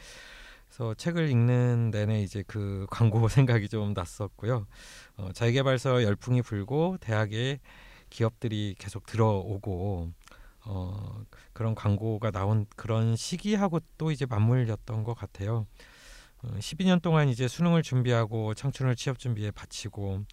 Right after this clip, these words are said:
그러한 이십 대 대학생들의, 어, 일상과 생각 그리고 이제 그 원인에 대한 사회학적 분석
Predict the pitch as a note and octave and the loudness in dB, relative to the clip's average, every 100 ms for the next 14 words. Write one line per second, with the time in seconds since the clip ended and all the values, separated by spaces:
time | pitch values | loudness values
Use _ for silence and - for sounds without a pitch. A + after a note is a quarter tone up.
0 | - - - A#2 A#2+ A2+ G#2+ - - A#2 | -18 -20 -6 0 2 2 0 -4 -2 -2
1 | - G#2 A2 - A2+ G#2+ A#2 C#3+ D#3+ - | 0 -2 -2 -2 -2 0 0 0 -2 -8
2 | - - - - G#2+ G#2 G2 G#2 G2+ - | -20 -20 -20 -14 -8 -6 -6 -4 -4 2
3 | B2 G#2 G2 - C3+ A#2+ G#2 - G#2 G2+ | 2 2 -2 -2 -2 0 -4 -6 -10 -8
4 | G2 G2 - G#2 G#2 A2 A#2 G#2 G2+ - | -10 -10 -8 -2 2 4 4 2 -2 0
5 | F3 F3 D3+ A#2 - G#2+ G#2 G2 | 4 4 2 -4 0 2 2 0